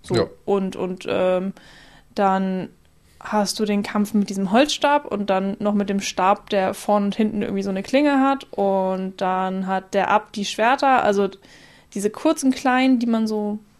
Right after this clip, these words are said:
Speaker 1: dingsen kann. Und da ist irgendwie auch sehr viel. Am Ende des Films kämpft Ta-, Santea dann auch noch gegen welche, die diese Wurfmesser haben. Also, ja. Dann gibt's natürlich den ganz
Speaker 2: Hm.
Speaker 1: klassischen Faustkampf so. Also, das ist echt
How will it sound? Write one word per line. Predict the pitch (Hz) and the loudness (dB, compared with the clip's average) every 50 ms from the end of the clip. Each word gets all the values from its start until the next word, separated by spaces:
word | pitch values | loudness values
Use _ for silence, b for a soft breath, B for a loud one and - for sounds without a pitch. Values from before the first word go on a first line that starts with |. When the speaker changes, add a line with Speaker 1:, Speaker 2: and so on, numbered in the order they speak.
| - _ - | -20 _ -4
Speaker 1:
dingsen | 247 247 240 - 247 | -4 -4 -2 -2 -6
kann. | 233 - 254 233 233 233 233 | -4 -4 -4 -2 -2 -2 -2
Und | 233 214 208 208 208 - b b b b b b b b b b _ _ _ - | -2 -2 -4 -4 -4 -8 b b b b b b b b b b _ _ _ 2
da | 214 214 | 4 4
ist | 226 220 | 6 6
irgendwie | 226 214 208 - | 4 2 4 4
auch | - 208 | 4 4
sehr | 202 214 202 | 4 0 0
viel. | 202 - - 233 226 | 0 2 2 4 4
Am | 214 214 202 - | 4 2 2 2
Ende | - 226 233 | 4 4 4
des | 220 226 226 226 | 4 2 0 -2
Films | - - - 233 226 220 220 226 220 - - - 240 | -2 2 2 4 4 4 2 2 0 -2 -8 -12 -12
kämpft | - - 226 220 220 220 - - | -2 0 0 2 0 -2 -2 -4
Ta-, | - - - - | -4 -4 -4 -6
Santea | 233 - - 220 220 220 - 233 226 214 214 208 | -6 -4 -2 -2 -2 0 2 4 4 6 6 4
dann | 208 208 202 190 | 4 2 0 0
auch | - 220 214 - - | 0 -2 -2 -4 -6
noch | - 226 220 202 | -6 -4 -4 -4
gegen | - 233 220 214 214 208 | -2 -2 0 0 0 0
welche, | 208 214 208 214 214 220 214 | 2 0 0 2 2 0 0
die | 208 - 214 | 0 -4 -8
diese | 202 208 220 202 214 214 196 | -4 -4 0 0 2 0 2
Wurfmesser | 202 214 233 254 269 285 285 - - - - - - - - - 226 247 269 269 - 277 262 254 254 254 254 254 262 254 254 - - | 0 2 4 4 4 4 2 -2 -10 -12 -14 -14 -16 -12 -6 -2 0 2 2 2 2 0 0 0 0 0 0 0 0 -2 -4 -4 -2
haben. | 254 247 262 277 277 269 269 262 262 254 247 | 0 2 2 4 4 6 6 6 6 4 4
Also, | - - 214 208 214 214 208 | 2 0 0 2 2 2 2
ja. | - 196 175 165 196 B B B B B B B B B B B B B B B B - _ - _ _ _ _ _ - | 2 0 -2 -2 -4 B B B B B B B B B B B B B B B B -20 _ -20 _ _ _ _ _ -8
Dann | 240 - 196 | -6 -2 -2
gibt's | 190 202 226 | 0 0 0
natürlich | 202 - 202 - - | -2 -2 -4 -8 -8
den | - - 113 104 208 | -12 -12 -10 -8 -4
ganz | 208 202 - 117 107 | -2 -2 -2 -2 -4
Speaker 2:
Hm. | 98 | -4
Speaker 1:
klassischen | 98 - 226 - - 196 - 202 | -4 -4 -2 -2 -2 -4 -4 -6
Faustkampf | 202 - 214 226 233 - - - 240 220 220 - | -4 0 0 0 0 -2 -4 -4 -4 -4 -4 -4
so. | - - 226 220 220 220 | -4 -2 0 0 0 0
Also, | - 202 196 214 | -2 -2 -2 -2
das | 208 214 214 - | -2 -4 -6 -8
ist | 226 220 - | -8 -6 -6
echt | - 226 220 - - - | -6 -6 -8 -10 -18 -20